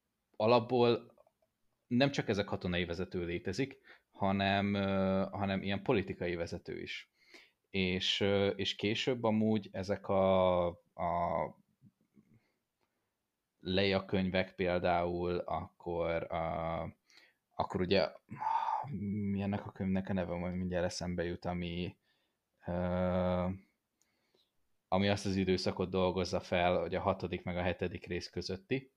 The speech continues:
ö, politikai időszakot próbálta meg egy kicsit úgy, úgy rendbe rakni, és, és abba például sok volt a politika. Ö, és valahogy így, így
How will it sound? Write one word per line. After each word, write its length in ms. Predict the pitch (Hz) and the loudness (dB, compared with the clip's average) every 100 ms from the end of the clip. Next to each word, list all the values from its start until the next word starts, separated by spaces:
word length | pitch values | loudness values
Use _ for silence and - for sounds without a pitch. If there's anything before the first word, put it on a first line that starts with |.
| _ _ _ _ - | _ _ _ _ -6
ö, 400 | 190 190 190 95 | 0 2 2 0
politikai 520 | - 98 95 101 - 98 | 0 -2 0 -2 2 2
időszakot 560 | 98 95 101 101 98 | 2 0 -2 -4 -6
próbálta 440 | - 95 95 92 95 | -4 -2 0 0 0
meg 140 | 92 | 0
egy 120 | 95 | -2
kicsit 320 | 95 92 - | -4 -8 -6
úgy, 440 | 92 90 - - - _ | -4 -4 -6 -14 -18 _
úgy 200 | 92 90 | -10 -6
rendbe 320 | 90 90 90 | -4 -2 0
rakni, 420 | 95 95 127 120 _ _ _ _ _ _ _ _ _ _ | -2 -2 -6 -6 _ _ _ _ _ _ _ _ _ _
és, 580 | - 92 90 90 98 - | -4 0 2 0 0 -4
és 200 | - - | -6 -2
abba 240 | 110 113 | 2 2
például 320 | 117 110 98 95 | 4 4 4 2
sok 220 | 98 - | -2 -4
volt 200 | 90 - | -4 -4
a 60 | |
politika. 640 | - 78 - 78 - 76 - _ _ _ _ _ _ - | -6 -6 -6 -8 -10 -10 -10 _ _ _ _ _ _ -12
Ö, 720 | 87 87 87 87 87 90 87 82 | -6 -4 -4 -2 -2 -2 -2 -4
és 400 | 90 95 - - - | -4 -4 -6 -10 -18
valahogy 720 | 92 90 101 101 101 95 95 | -14 2 4 4 2 -2 0
így, 380 | 95 95 - - _ | 0 0 -4 -20 _
így 220 | 101 95 | -10 -10